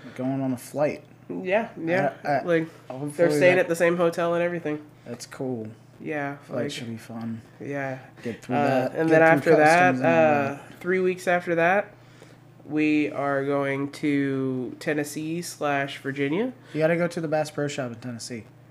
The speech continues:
Speaker 2: In Tennessee?
Speaker 1: There's
Speaker 2: Is
Speaker 1: a
Speaker 2: there one in Gatlinburg? Or,
Speaker 1: Oh,
Speaker 2: 'cause that's
Speaker 1: never
Speaker 2: where I'm
Speaker 1: mind.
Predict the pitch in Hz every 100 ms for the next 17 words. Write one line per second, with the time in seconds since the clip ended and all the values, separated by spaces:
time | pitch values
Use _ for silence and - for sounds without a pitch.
0 | - - 147 151 160 160 170 185 - 131
1 | 131 135 170 185 180 180 156 156 165 208
2 | 214 226 226 220 - 156 151 143 135 147
3 | 151 190 240 175 143 151 147 131